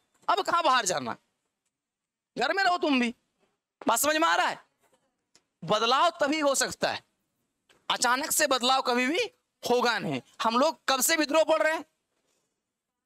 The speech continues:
सत्रह सौ पैंसठ में आया अंग्रेज,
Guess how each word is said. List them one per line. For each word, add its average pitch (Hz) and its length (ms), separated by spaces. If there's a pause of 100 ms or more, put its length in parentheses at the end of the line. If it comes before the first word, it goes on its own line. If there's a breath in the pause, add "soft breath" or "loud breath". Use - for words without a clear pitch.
(160)
सत्रह 302 320
सौ 359 280
पैंसठ 294 680
में 330 120
आया 320 220
अंग्रेज, 311 460